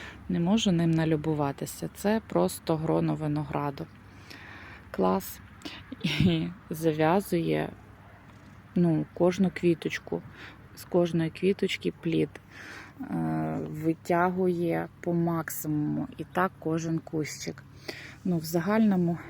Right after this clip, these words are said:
маю я там, от так вам покажу здалека. Ці, що підв'язані, це, е, високорослі. Ось тут один такий цього року в мене,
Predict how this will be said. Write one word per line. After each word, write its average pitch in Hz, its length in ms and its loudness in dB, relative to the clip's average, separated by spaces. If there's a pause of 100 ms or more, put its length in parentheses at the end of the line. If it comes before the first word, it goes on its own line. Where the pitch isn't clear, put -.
(260)
маю 165 360 0
я 151 160 -2
там, 143 260 -4 (840)
от - 180 -10
так 151 200 -6
вам 160 100 -8
покажу 156 460 -10
здалека. 156 640 -6 (1040)
Ці, 165 160 0
що - 180 -2
підв'язані, 160 640 0
це, 147 360 0 (340)
е, 156 600 -2 (600)
високорослі. 185 960 2 (1300)
Ось - 140 -4
тут 170 280 -2
один 165 300 4
такий - 300 0
цього 165 300 0
року 165 240 2
в - 20 -2
мене, 160 280 -2